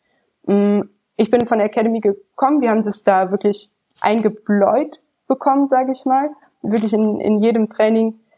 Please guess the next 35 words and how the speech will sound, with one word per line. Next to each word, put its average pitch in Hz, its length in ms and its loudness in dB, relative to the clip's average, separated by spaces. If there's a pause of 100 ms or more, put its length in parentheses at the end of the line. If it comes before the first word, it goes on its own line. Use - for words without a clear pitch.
(240)
ähm, 196 420 0
aktiv - 360 -4
auch 196 220 0
genutzt 220 520 -2
und 196 140 -2
geübt 320 380 -4
und 220 420 -2
ich - 160 -6
bin 220 140 0
davon 208 240 0
überzeugt, 190 400 -2
dass 240 120 -6
es 233 140 -8
unsere 240 240 -4
Kundentermine 254 720 -2 (140)
besser 208 300 0
macht. 180 260 -10 (340)
Das 202 160 -4
heißt, 226 400 0 (240)
für 226 140 0
mich 233 160 0
bedeutet 233 400 -2
das, 233 200 -2
wenn 220 120 2
ich 214 80 -4
jetzt 214 220 -4
in 196 580 -4 (240)
die 208 60 -4
Vorbereitung 208 500 0
auf - 100 -6
einen 202 80 -4
Kundentermin 226 640 -2
gehe, 226 300 -2 (400)
möchte 226 320 0
ich - 240 -10